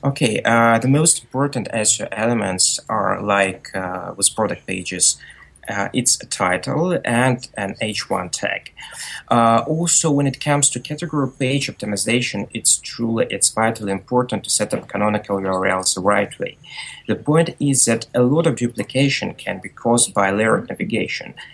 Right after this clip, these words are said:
Hence, uh, every website owner should take a better control of it.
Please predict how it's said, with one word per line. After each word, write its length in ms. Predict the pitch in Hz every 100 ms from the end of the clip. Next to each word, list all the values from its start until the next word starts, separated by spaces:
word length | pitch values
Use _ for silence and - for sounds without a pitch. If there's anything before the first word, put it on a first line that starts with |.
| - -
Hence, 580 | - 131 147 151 -
uh, 180 | 107 101 -
every 320 | 123 123 107
website 380 | 101 - 95 92
owner 340 | 117 117 113 101
should 260 | - -
take 280 | - 95 -
a 40 | -
better 240 | 95 92
control 520 | - 98 - 98 90
of 100 | 87
it. 240 | - -